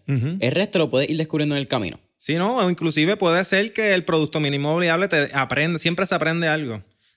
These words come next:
Speaker 1: Puede ser que te des cuenta de que estabas targeteando a la audiencia incorrecta. O tu producto no es para esas personas, es para este otras personas. O no es para este tipo de compañía, es para este otro tipo de compañía.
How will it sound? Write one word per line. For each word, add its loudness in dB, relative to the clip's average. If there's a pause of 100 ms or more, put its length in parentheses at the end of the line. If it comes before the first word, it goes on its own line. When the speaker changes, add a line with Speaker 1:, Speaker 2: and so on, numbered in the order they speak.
(100)
Speaker 1:
Puede 0
ser 0
que -4
te 2
des 2
cuenta 0
de 2
que 0
estabas 0
targeteando 0
a 2
la 2
audiencia 0
incorrecta. -4 (840)
O 0
tu 2
producto 0
no 2
es -2
para 0
esas -2
personas, -4
es -2
para 0
este -2
otras 0
personas. -6 (500)
O -8
no -4
es -8
para -2
este -8
tipo 0
de 2
compañía, -2
es -6
para 0
este -4
otro 0
tipo -2
de -4
compañía. -8